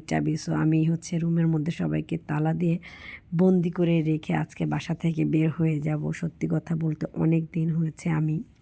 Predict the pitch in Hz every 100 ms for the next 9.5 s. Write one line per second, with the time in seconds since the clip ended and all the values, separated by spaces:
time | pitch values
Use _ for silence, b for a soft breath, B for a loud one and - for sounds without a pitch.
0 | _ _ - - - B B B - 190
1 | 175 180 185 196 180 170 170 160 160 175
2 | 170 170 160 160 156 170 165 160 160 160
3 | 165 170 180 170 165 165 151 160 175 175
4 | 151 - - 180 B B B - 170 -
5 | - - 165 165 160 151 175 156 160 160
6 | - 160 160 160 156 - 160 156 156 156
7 | 156 156 156 156 160 156 156 160 151 147
8 | 151 151 156 160 156 151 151 147 147 160
9 | 156 170 156 156 165